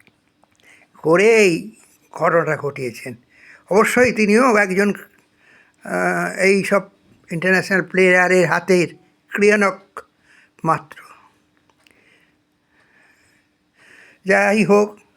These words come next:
আজকে যা বাংলাদেশে হচ্ছে তা কাম্য নয়। দীপু হত্যা নিয়ে আজকে আমাদের পশ্চিমবঙ্গে যা ঘটেছে,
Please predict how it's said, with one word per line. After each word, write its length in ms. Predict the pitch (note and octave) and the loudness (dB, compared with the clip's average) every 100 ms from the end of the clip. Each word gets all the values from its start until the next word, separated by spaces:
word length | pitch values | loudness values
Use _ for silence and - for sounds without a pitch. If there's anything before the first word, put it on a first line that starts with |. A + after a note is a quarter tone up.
| _ _ _ _ _ _ _ _ _ _ _ - | _ _ _ _ _ _ _ _ _ _ _ -4
আজকে 320 | E3 D#3+ F#3+ | -4 -2 2
যা 120 | G3 | 2
বাংলাদেশে 560 | F#3+ F#3+ F#3+ F#3+ F3+ F#3+ | 2 2 2 2 0 2
হচ্ছে 320 | G#3 G#3 G#3 | 0 -2 -2
তা 160 | A3 | -2
কাম্য 380 | F#3+ - F3+ G3 | -2 -2 0 2
নয়। 340 | G3+ F#3 G3 G3 _ _ _ _ _ _ _ _ - - - | 2 0 -2 -6 _ _ _ _ _ _ _ _ -20 -20 -6
দীপু 280 | E3 E3+ F#3 | -4 0 2
হত্যা 460 | G3+ G#3 G#3+ G#3 A3 _ _ _ _ - | 0 0 0 -2 -6 _ _ _ _ -6
নিয়ে 300 | F#3 G3+ G#3 G#3 _ _ | 0 2 2 -2 _ _
আজকে 240 | G3+ F#3+ G#3 | -4 -2 0
আমাদের 340 | G3+ G#3 A3+ G#3 - _ _ _ | 0 2 0 -2 -12 _ _ _
পশ্চিমবঙ্গে 600 | G#3+ A3+ - D4+ C#4 C4 | -2 -2 0 0 2 2
যা 160 | A#3+ G3+ | 2 2
ঘটেছে, 560 | F#3 F#3 F3 D#3+ C3+ | 2 0 -2 -4 -8